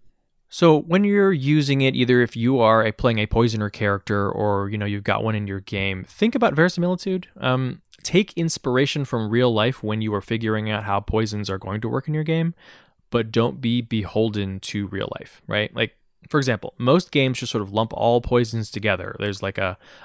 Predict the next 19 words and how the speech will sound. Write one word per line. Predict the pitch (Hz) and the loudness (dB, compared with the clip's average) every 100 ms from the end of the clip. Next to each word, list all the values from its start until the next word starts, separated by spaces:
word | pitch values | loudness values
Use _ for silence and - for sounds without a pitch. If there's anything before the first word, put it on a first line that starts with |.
| - | -12
a | |
blanket | 110 135 185 180 143 | 0 4 4 2 2
antitoxin, | 139 139 120 120 104 - 98 | 0 0 0 -2 -2 -4 -8
and | 98 | -4
that's | 123 - | -4 -2
going | 131 | -4
to | 101 | -6
cure, | - 151 139 131 127 _ _ _ | -2 2 4 2 -2 _ _ _
quote | - 139 139 | 0 4 4
unquote, | 135 - 135 123 - | 4 2 2 0 0
poison. | 120 120 101 - - - | 2 2 2 -8 -12 -8
Or | - 110 | -2 -2
if | 107 139 | -2 -2
you're | 127 117 | 2 2
immune | 107 123 139 156 151 | 2 2 4 4 2
to | |
poison, | 143 135 135 127 120 | 2 4 4 2 0
then | 110 104 | -2 0
you're, | 107 104 | 0 -2